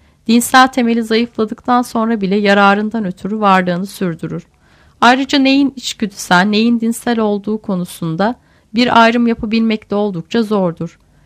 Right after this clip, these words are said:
İnsan eylemi üzerinde uzun süre etkinliğini koruyabilen her dinin genel olarak bir takım içgüdüsel temelleri vardır.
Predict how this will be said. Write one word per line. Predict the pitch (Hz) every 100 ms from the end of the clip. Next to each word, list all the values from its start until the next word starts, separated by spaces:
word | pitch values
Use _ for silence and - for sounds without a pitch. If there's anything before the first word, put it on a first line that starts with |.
| _ 233
İnsan | 240 277 277
eylemi | 269 262 269 269
üzerinde | 226 190 175 202
uzun | 214 233
süre | 233 214 202
etkinliğini | 202 202 226 214 208 220
koruyabilen | - 208 208 202 196 196 196
her | 214 226 214
dinin | 170 160 226 226
genel | 208 220
olarak | 214 180 180 220 -
bir | 233
takım | - 185 214
içgüdüsel | 220 - 180 180 - 220
temelleri | 226 214 202 196 190 185
vardır. | 170 156 160 165 -